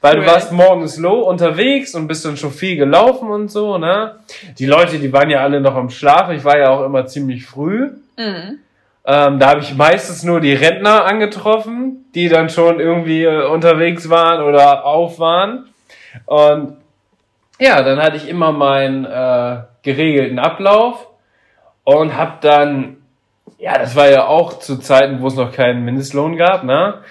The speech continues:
Speaker 1: Dementsprechend hatte ich da auch, keine Ahnung, vielleicht, sag ich mal, sechs Euro die Stunde. Da hat man, da wurde man ja quasi pro Zeitung bezahlt, die man
Speaker 2: Ach so.
Speaker 1: austrägt.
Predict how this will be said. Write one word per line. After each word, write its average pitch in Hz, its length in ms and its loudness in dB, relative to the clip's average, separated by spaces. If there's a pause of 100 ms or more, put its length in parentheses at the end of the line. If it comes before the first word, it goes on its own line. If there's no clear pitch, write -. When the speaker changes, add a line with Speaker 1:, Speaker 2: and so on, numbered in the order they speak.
(260)
Speaker 1:
Dementsprechend 139 580 -2
hatte 131 140 -2
ich 120 80 -10
da 127 120 0
auch, 135 300 2
keine 117 320 0
Ahnung, 120 300 -2
vielleicht, 120 420 -4
sag 123 140 0
ich 120 120 -6
mal, 117 200 -8
sechs 117 420 -10
Euro 147 340 0
die 143 160 -8
Stunde. 165 840 -6 (1400)
Da 147 200 4
hat 165 140 0
man, 160 140 -2
da 139 160 2
wurde 175 180 0
man 160 200 0
ja 151 420 2
quasi 143 480 0
pro 170 640 -4 (340)
Zeitung 143 600 -2
bezahlt, 110 520 -2
die 123 60 -10
man 123 160 -4
Speaker 2:
Ach - 80 -10
so. - 60 -2
Speaker 1:
austrägt. 220 880 -6